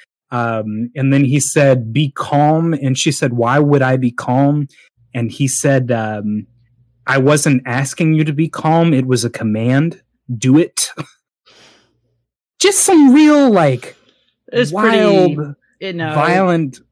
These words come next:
Speaker 2: yeah.
Speaker 1: irredeemable shit. And,
Speaker 2: Pretty
Speaker 1: like,
Speaker 2: irredeemable.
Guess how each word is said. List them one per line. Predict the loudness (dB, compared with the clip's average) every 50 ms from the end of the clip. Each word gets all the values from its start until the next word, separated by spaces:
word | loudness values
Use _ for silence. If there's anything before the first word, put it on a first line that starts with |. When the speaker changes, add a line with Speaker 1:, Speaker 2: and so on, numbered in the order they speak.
| _ -16 _
Speaker 2:
yeah. | -4 0 2
Speaker 1:
irredeemable | 2 2 0 0 -2 -4 -2 -2 -2 -2 -2 0 0 0 0 -2
shit. | -2 -6 -8 -8 -8 -6 -6 -6 -6 -8 -10 _ _ _ _ _
And, |
Speaker 2:
Pretty | -4 -2 -2 0
Speaker 1:
like, | 2 2
Speaker 2:
irredeemable. | 2 0 0 -2 -4 -4 -4 -4 -2 -2 -2 -4